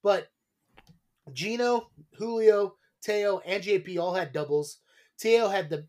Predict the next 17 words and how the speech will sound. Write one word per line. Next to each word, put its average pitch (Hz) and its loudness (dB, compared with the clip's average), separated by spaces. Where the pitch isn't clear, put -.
the 156 -6
big 190 6
home 202 -2
run 170 -2
to 156 -4
break 190 -4
the 196 -8
two 190 -12
two 170 -12
tie. 143 -4
You 151 -6
know, 151 -4
he 160 -2
was 170 -6
responsible 156 -6
of, 143 -6
uh, 143 -8